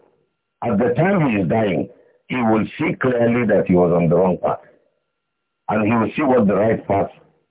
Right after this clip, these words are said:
should have been. And he will believe it at that time, but it will be late. Just like Fir'aun did when he was drown-, drowning. He saw that he was on the wrong path. He wanted to follow the right path.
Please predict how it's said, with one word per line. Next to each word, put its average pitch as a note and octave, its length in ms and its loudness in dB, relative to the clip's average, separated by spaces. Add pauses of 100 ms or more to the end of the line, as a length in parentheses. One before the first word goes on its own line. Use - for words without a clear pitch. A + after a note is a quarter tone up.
(420)
should A2+ 200 -2
have E2+ 200 2
been. G2 280 -2 (540)
And C3 180 -2
he C3 100 2
will C#3+ 180 0
believe D#3+ 380 2
it - 60 2
at G#2 220 0
that B2+ 240 0
time, A2+ 200 2
but G2+ 160 2
it G2 120 0
will F#2+ 100 2
be F2 160 2
late. E2 200 0 (760)
Just - 320 0
like B2 360 0
Fir'aun A2 540 0
did D#2+ 220 0 (1160)
when A2+ 200 0
he G#2+ 120 4
was D#2+ 260 0
drown-, D#2+ 480 0
drowning. F2+ 420 2 (800)
He G#2 280 -4
saw C3+ 180 -2
that G#2+ 160 0
he G#2+ 60 4
was F#2+ 180 2
on F2+ 160 2
the F2 80 2
wrong F#2+ 220 2
path. D2+ 260 -2 (460)
He A#2+ 80 -4
wanted C3+ 440 -2
to C#3 120 -2
follow A2 260 2
the G2 80 0
right F2+ 240 0
path. D3+ 200 0